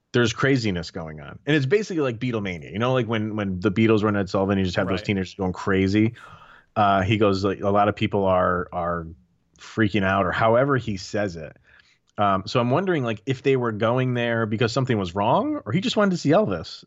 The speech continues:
Speaker 1: on Ed Sullivan.
Speaker 2: He wanted to go see the pelvis. Is that what he calls it?
Speaker 1: Is th-,
Speaker 2: Elvis
Speaker 1: is
Speaker 2: was
Speaker 1: that
Speaker 2: called
Speaker 1: what
Speaker 2: the
Speaker 1: he said?
Speaker 2: pelvis.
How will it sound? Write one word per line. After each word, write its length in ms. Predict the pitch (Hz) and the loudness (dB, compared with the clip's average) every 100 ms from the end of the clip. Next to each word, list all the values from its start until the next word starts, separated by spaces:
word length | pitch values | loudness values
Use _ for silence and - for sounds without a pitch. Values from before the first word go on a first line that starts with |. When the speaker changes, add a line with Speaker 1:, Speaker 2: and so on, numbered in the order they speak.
| - | -6
Speaker 1:
on 600 | 107 98 98 98 95 92 _ _ _ _ _ _ _ _ _ _ _ | -4 -2 -4 -4 -6 -8 _ _ _ _ _ _ _ _ _ _ _
Ed 140 | 104 101 | -6 -2
Sullivan. 300 | 127 110 151 | 0 0 -4
Speaker 2:
He 20 | |
wanted 100 | 156 | -8
to 60 | |
go 60 | 151 | -8
see 140 | - | -6
the 100 | 160 | -6
pelvis. 640 | 127 175 214 127 104 - - _ - | -4 -2 -2 -4 -10 -12 -14 _ -12
Is 80 | |
that 80 | 156 | -4
what 80 | 156 | -4
he 60 | 151 | -2
calls 300 | 165 160 165 | -4 -4 -6
it? 40 | - _ - | -12 _ 0
Speaker 1:
Is 120 | 139 123 | 0 4
th-, 40 | |
Speaker 2:
Elvis 220 | 135 175 185 | 6 6 4
Speaker 1:
is 120 | 107 | 0
Speaker 2:
was 80 | 110 | 2
Speaker 1:
that 60 | |
Speaker 2:
called 180 | 180 170 | 4 4
Speaker 1:
what 100 | 135 | 4
Speaker 2:
the 80 | 196 | 2
Speaker 1:
he 60 | |
said? 80 | 208 | 2
Speaker 2:
pelvis. 300 | 135 120 - | 0 -4 -8